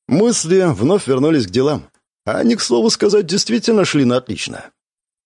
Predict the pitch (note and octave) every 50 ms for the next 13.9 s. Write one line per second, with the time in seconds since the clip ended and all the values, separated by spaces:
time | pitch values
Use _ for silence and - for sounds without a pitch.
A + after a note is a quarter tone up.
0 | _ _ _ - - - - C#3+ C#3 F#3 G#3+ A#3 A#3 A3+ G#3 - - E3+ D3 B2+
1 | D3+ D#3 D#3 D#3 D3 C3 B2+ C#3+ C#3+ - D3+ D3 B2+ B2+ B2 A#2 - - C3 B2+
2 | - C#3 C3+ B2+ B2 A#2+ B2 B2 A#2 B2+ B2+ - - C#3+ A2+ G2+ - - - B2
3 | C#3+ D#3 C3 G#2 D#2 C#2+ - - - - _ _ _ _ _ _ _ _ _ _
4 | - - F#2+ C3+ F3+ G#3+ F#3+ G#3+ A3 E3 C3 F#3 A3 - - D#3 D#3+ F3+ F#3+ D3
5 | E3 D3+ - - D#3+ F3 F3+ D3 E3 D#3+ D#3+ D#3+ D3+ - - C3+ B2+ - F#3 F3+
6 | - E3+ E3+ - - D3+ B2+ C3 D#3+ E3+ E3 - E3+ E3+ G3+ G#3+ - - B2 -
7 | - _ _ _ _ _ _ _ _ _ - - - B2+ B2+ - - G#3+ A3 G3
8 | E3 F3 F3+ F#3 F#3+ F3 E3+ F3 E3+ F#3 F#3 F3 - E3 E3 - - D3+ D3+ D3+
9 | - - E3 E3 D#3 C#3 C#3 C#3+ C#3+ D3+ D3+ C#3+ - D3 C3+ - - D3 A2+ C3
10 | D#3+ D#3+ D3+ D#3 D#3 - E3 D3+ - - D3 C3+ - - D3 C#3+ C#3 - - C#3
11 | B2+ C3+ B2+ G#2 D2 - - - _ _ _ _ _ _ _ _ - - - -
12 | D3 G#3 G3 - - C3+ B2+ B2+ B2 - - D#3+ D#3 - - B2+ A2+ A#2 B2+ C3
13 | - - B2 A#2 A2 G#2+ - A#2 A2+ B2 B2+ - - - - - - -